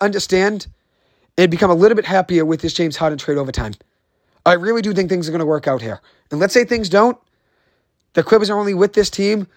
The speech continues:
for one year. This team could look completely different a year from now. If you can go out and add a talent like James Harden to your roster that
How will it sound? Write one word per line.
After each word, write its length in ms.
for 160
one 220
year. 240
This 120
team 180
could 100
look 100
completely 480
different 400
a 60
year 160
from 160
now. 240
If 120
you 120
can 120
go 180
out 120
and 140
add 160
a 40
talent 360
like 160
James 260
Harden 280
to 80
your 100
roster 320
that 100